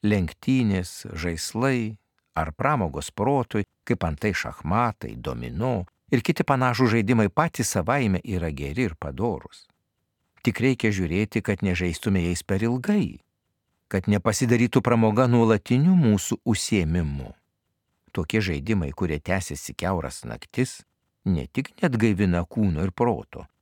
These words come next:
bet išvargina ir pakenkia paprastiems darbams ir mūsų pareigoms.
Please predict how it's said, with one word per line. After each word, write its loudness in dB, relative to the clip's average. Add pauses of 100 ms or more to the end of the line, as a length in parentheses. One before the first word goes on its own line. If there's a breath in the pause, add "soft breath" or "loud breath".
(140)
bet -2
išvargina -4
ir -8
pakenkia 0
paprastiems -2
darbams -8
ir 0
mūsų -4
pareigoms. -8